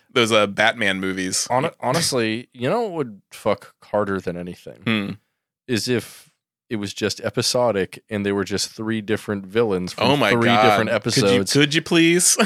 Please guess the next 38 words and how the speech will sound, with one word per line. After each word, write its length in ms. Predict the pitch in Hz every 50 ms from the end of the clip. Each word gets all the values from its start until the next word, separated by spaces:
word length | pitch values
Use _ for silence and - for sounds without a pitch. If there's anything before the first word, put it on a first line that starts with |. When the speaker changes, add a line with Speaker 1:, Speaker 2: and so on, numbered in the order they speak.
| - -
Speaker 1:
<laughs> 180 | - - - -
Speaker 2:
God. 380 | - 127 120 110 101 98 98 - _ - _ -
Well, 240 | 247 208 226 226 170
the 180 | 151 147 143
thing 160 | 135 226 208
is, 160 | 202 170 - 175 -
um, 240 | 160 135 127 127 131
apparently, 840 | 131 139 - - 156 185 220 208 170 160 151 135 123 120 120 120
uh, 240 | 117 120 110 110 104
Moriarty, 760 | 104 110 120 123 117 107 110 120 123 117 110 107 104 101 98
um, 580 | - 98 101 98 98 95 98 95 95 95 95 90 _ _ _ _
in 200 | - 123 123 127 127
an 180 | 117 117 113
interview, 400 | 110 117 113 110 107 101 104 98
something 380 | 95 - 131 131 - 127 107 95
buried 340 | 82 98 98 101 98 87 -
deep 200 | 98 101 98 -
in 60 | 98
an 140 | 92 92 87
interview, 400 | 80 101 104 101 87 95 95 85
he 120 | - 104
said 360 | 98 - - 117 110 113 107
that 260 | 101 104 98 95 92 - _ _ _ -
basically 400 | 117 113 110 - 117 - 107 98
all 180 | 87 107 107 101
his 80 | 87
scenes 560 | - - - 127 131 120 104 98 95 92 -
took 240 | - - 107 98 -
one 200 | 98 95 95 98
day 140 | 90 90 85
to 100 | 82 80
film. 400 | - - - 101 85 71 62 - -
So 380 | - - 110 101 98 92 - _ - - - _ _ -
there's 180 | 147 151 143
no 180 | 156 160 165 156
way 300 | 143 123 120 120 113 107
he's, 380 | 95 - 110 107 101 90 - 104
like, 400 | 98 95 90 87 - - -